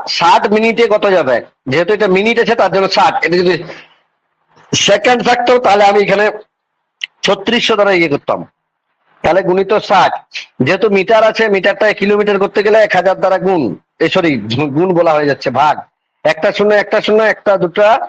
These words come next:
একটা দুটা, আট আটে কেটে গেল, তাহলে ছয় কিমি per hour, ছয় কিমি per hour। লোকটার গতিবেগ ছিল ছয় কিমি per hour, এটাই অ্যান্সার। একদম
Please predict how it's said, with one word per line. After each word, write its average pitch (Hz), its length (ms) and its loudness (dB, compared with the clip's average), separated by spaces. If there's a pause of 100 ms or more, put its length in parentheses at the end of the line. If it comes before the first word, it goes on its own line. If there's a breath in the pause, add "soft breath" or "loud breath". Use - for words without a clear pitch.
(280)
একটা 156 300 0
দুটা, 175 260 0 (320)
আট 175 140 2
আটে 185 220 0
কেটে 175 240 -4
গেল, 190 180 0 (160)
তাহলে 170 180 2 (120)
ছয় 202 220 2
কিমি 202 280 -2 (100)
per 185 260 4
hour, 170 280 2 (1160)
ছয় 185 380 2
কিমি 196 260 0 (140)
per 180 260 4
hour। 175 200 2 (120)
লোকটার 185 380 0
গতিবেগ 185 320 0 (100)
ছিল 185 120 0 (720)
ছয় 175 260 2
কিমি 180 260 0 (100)
per 165 240 2
hour, 131 220 0 (800)
এটাই 175 220 0
অ্যান্সার। 151 360 -2 (540)
একদম 165 300 0